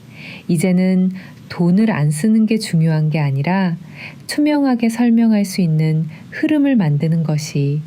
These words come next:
가장 중요합니다. 불안해하지 마세요. 에이아이는 단순히 의심만 할 뿐입니다. 우리가 똑똑하게 대비하면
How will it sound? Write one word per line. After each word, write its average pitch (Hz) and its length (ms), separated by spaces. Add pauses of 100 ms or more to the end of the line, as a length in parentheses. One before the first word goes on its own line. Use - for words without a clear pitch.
(260)
가장 170 420
중요합니다. 147 960 (1700)
불안해하지 180 640
마세요. 143 680 (680)
에이아이는 185 800 (340)
단순히 202 540
의심만 202 580
할 185 120
뿐입니다. 143 840 (880)
우리가 175 480
똑똑하게 247 720
대비하면 151 1000